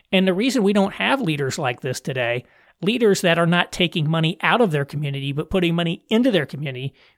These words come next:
people who are, you know, uh, you know, taking a, taking things forward, not just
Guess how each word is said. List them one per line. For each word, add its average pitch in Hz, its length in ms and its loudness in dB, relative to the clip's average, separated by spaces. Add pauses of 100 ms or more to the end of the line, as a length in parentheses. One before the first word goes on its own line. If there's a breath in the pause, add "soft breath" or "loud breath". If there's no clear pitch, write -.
people 214 320 0
who 175 160 0
are, 180 80 -2
you 165 120 0
know, 139 140 -2 (400 soft breath)
uh, 151 160 -6 (140)
you 190 140 0
know, 156 200 0
taking 208 340 0
a, 165 200 0
taking 202 340 2
things 180 400 2
forward, 226 640 2
not 196 260 0
just 233 300 2